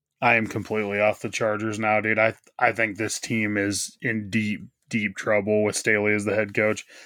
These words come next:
I'm going Vikings. I think the Vikings are gonna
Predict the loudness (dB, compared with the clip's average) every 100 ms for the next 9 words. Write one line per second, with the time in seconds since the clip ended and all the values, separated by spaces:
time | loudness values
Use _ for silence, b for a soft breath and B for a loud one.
0 | B -2 2 4 4 4 4 4 2 0
1 | 0 0 0 0 -2 0 0 0 -2 -4
2 | -4 -2 -2 0 0 -2